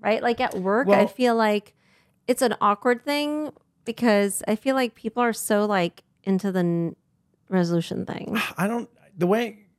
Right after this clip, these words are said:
Speaker 2: the way I look at resolutions is the same way.
Speaker 1: And then no one wants to socialize 'cause they're saying
Speaker 2: 'Cause all
Speaker 1: they're
Speaker 2: of a sudden
Speaker 1: doing
Speaker 2: they're
Speaker 1: dry
Speaker 2: like, yeah, they're
Speaker 1: January.
Speaker 2: doing something for different in January. But the reason why I'm not a fan of resolutions, coming back to what I was saying before, but it's the same reason why sometimes when people wanna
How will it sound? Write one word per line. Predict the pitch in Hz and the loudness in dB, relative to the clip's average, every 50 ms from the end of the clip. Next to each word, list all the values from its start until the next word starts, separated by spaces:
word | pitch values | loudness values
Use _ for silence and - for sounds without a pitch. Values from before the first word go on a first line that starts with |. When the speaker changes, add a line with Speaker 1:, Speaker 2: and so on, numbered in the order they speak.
| _ _ - | _ _ -4
Speaker 2:
the | - 160 | -2 0
way | 151 180 202 | 2 4 4
I | 214 220 190 | 4 4 4
look | 160 170 165 - | 4 2 2 2
at | 143 135 131 - - | 2 2 0 0 0
resolutions | 147 143 143 127 135 127 123 127 123 - 123 120 117 104 - | 0 0 2 2 0 0 0 -2 -2 -4 -6 -8 -8 -8 -8
is | 143 135 - | -8 -6 -4
the | 139 131 | -4 -4
same | - - 151 143 151 151 143 | -2 0 0 2 2 2 4
way. | 139 135 | 4 4
Speaker 1:
And | 131 - | 4 4
then | - 262 | 4 4
no | 254 254 | 4 4
one | 269 285 | 4 2
wants | 302 294 285 - | 0 0 -2 -4
to | - 269 | -6 -4
socialize | - 226 220 - - - - - - - - - - - - | -2 -2 -2 0 -2 -2 -2 -2 -4 -4 -6 -6 -8 -10 -6
'cause | - 233 220 226 | -4 -2 0 2
they're | 214 202 196 | 2 2 0
saying | 190 - - 214 202 196 | 0 -2 0 0 2 2
Speaker 2:
'Cause | 196 202 | 4 4
all | 196 196 | 4 4
Speaker 1:
they're | |
Speaker 2:
of | |
a | 208 | 4
sudden | 208 208 | 4 4
Speaker 1:
doing | 202 | 4
Speaker 2:
they're | 202 190 | 4 4
Speaker 1:
dry | 202 196 190 | 4 4 2
Speaker 2:
like, | 190 - | 2 2
yeah, | 196 - | 2 2
they're | - 120 | 2 2
Speaker 1:
January. | - 123 - 127 | 0 0 0 0
Speaker 2:
doing | 123 123 123 | 0 0 -2
something | - 123 107 120 120 117 113 - _ _ | -4 -4 -4 -4 -4 -4 -6 -8 _ _
for | - 120 113 113 110 - _ - | -4 -2 -2 -2 -4 -8 _ -4
different | 135 123 127 117 | -4 -2 -2 -2
in | 113 110 | -2 -2
January. | 104 113 107 110 107 104 104 107 - _ _ _ - - - _ _ _ _ _ | -2 -2 -4 -4 -6 -6 -8 -10 -12 _ _ _ -20 -20 -20 _ _ _ _ _
But | - 180 165 165 - - - 147 127 - _ - | 2 2 2 0 -4 -8 -14 -14 -14 -16 _ -6
the | 185 156 160 | -2 0 0
reason | 139 160 220 269 233 226 180 | 2 2 0 2 2 2 4
why | 156 147 147 143 | 4 4 4 4
I'm | 135 131 127 127 127 123 123 - _ _ | 2 2 2 0 0 -2 -4 -6 _ _
not | - 143 131 139 139 139 | -2 0 2 2 2 2
a | 139 | 0
fan | 135 - 143 135 131 131 | 0 0 0 0 2 0
of | 123 98 123 | 0 0 0
resolutions, | 123 123 120 117 117 107 123 120 | -2 0 -2 -4 -4 -4 -6 -4
coming | - 147 151 156 | -2 0 0 2
back | 151 143 156 - | 2 0 0 -2
to | 139 | -2
what | 131 | -2
I | |
was | 123 - | -4 -2
saying | - 139 127 120 110 | -2 -2 -2 -2 -2
before, | 113 - - - 175 175 147 123 101 | -4 -6 -4 0 2 2 2 2 0
but | 123 123 | -2 -4
it's | - - | -6 -6
the | 131 | -6
same | - - 170 170 160 143 | -4 -2 0 0 2 2
reason | 139 139 110 127 127 123 | 2 0 0 0 0 -2
why | 117 113 | -2 -2
sometimes | 113 - 135 135 - 139 131 120 | -4 -4 -4 -2 -2 -2 -2 -4
when | 120 | -6
people | 104 - 127 123 - 120 117 113 | -6 -4 -4 -4 -2 -4 -4 -4
wanna | 107 104 107 113 113 113 - | -4 -6 -6 -6 -6 -8 -10